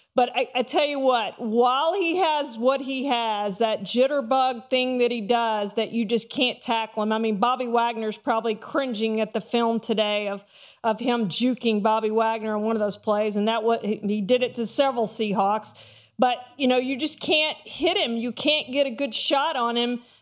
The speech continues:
Uh, and he gets away and he ends up making great yardage every single time. And, and it is amazing what he's done in the N F L because I was one of the critics. I was one of those who said he is not going to be a good N F L quarterback, and he has defied me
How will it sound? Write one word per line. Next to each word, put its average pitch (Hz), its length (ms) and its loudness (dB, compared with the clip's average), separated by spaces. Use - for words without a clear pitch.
Uh, 247 280 0
and 254 100 0
he 240 140 -2
gets 285 220 0
away 262 420 2
and 269 100 -2
he 262 140 2
ends 285 160 -4
up 262 160 0
making 254 340 0
great 240 320 0
yardage 262 640 0
every 277 320 -2
single 247 420 0
time. 226 520 -2
And, 202 240 -2
and 220 160 0
it 233 140 4
is 269 160 2
amazing 247 560 2
what 226 180 4
he's 220 240 -4
done 220 240 0
in 214 80 -2
the 208 140 2
N 202 80 0
F 196 160 -4
L 208 180 2
because 196 260 -2
I 233 140 2
was 320 160 -4
one 330 160 2
of 302 60 -4
the 320 60 -6
critics. 196 460 -2
I 214 140 2
was 254 180 -4
one 277 200 0
of 269 60 -2
those 262 340 2
who 262 100 -6
said 226 580 0
he 285 200 2
is 226 160 0
not 247 380 0
going 254 240 2
to 240 60 0
be 233 180 2
a 220 60 2
good 226 260 2
N 220 160 0
F 220 160 -2
L 214 100 0
quarterback, 208 720 -2
and 196 100 -2
he 226 140 -2
has 226 140 0
defied 233 500 0
me 240 320 -2